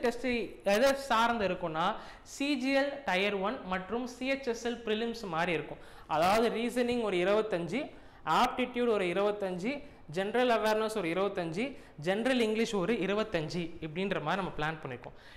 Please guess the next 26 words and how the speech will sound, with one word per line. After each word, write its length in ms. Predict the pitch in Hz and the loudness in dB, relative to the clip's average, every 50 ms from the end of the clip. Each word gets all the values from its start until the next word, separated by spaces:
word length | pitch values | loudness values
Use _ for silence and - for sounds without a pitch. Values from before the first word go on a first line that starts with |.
| - - - 240 | -16 -8 -6 -4
இந்த 160 | 294 320 349 320 247 208 196 | 0 2 2 2 2 2 2
mock 240 | 202 226 285 - - - 185 175 202 | 2 2 2 0 -2 -8 -8 -6 -4
will 120 | 214 214 196 | -4 -4 -4
be 80 | 254 277 - 196 190 214 | -4 -6 -4 -2 0 0
on 100 | 269 302 302 277 262 | 0 0 0 0 0
the 60 | 240 208 175 160 143 143 160 | 0 0 0 -2 -2 -2 -2
lines 280 | 180 208 233 - - 185 165 | 0 0 0 0 0 0 -2
of 60 | - 147 151 226 | -2 -2 0 0
the 80 | 320 - - - - - - - - | 0 0 -2 -6 -14 -16 -12 -4 -2
tier 180 | 160 156 160 156 147 | 0 0 0 0 -2
one 60 | 151 - | -4 -6
pattern. 240 | 120 - - - - - 151 | -8 -8 -10 -14 -18 -12 -10
உங்க 120 | 147 147 - - | -8 -6 -2 0
டயர் 260 | 185 214 240 254 262 254 | 2 4 4 4 4 4
ஒன் 100 | 247 226 208 | 4 4 2
எப்படி 180 | 190 208 220 196 | 2 4 2 4
இருக்கோ 200 | 196 - 208 254 285 - - - - - - 170 165 | 4 4 4 2 2 2 -4 -10 -12 -8 -4 -4 -4
அதே 260 | 165 165 220 254 294 330 311 285 | -2 0 2 2 4 4 2 2
மாதிரி 180 | 262 240 240 240 - 202 | 2 2 2 2 0 0
பேட்டர்ன் 300 | 180 175 - 165 165 196 | -2 -2 -2 -2 0 2
தான் 80 | 208 190 | 2 2
இருக்க 160 | 165 - 156 - 147 | 0 -2 -4 -4 -4
போகுது. 160 | 143 135 143 - - - - - - - 196 233 285 | -4 -4 -4 -8 -10 -14 -18 -18 -16 -8 -4 0 0
இந்த 180 | 330 359 370 392 381 381 - | 2 4 4 2 2 2 2
டெஸ்ட்ல, 340 | 277 269 - - 277 262 214 - - - - - - - - | 0 0 0 0 0 2 0 0 -2 -8 -14 -16 -14 -8 -2
அதாவது 260 | 165 180 208 226 233 | 2 4 4 4 4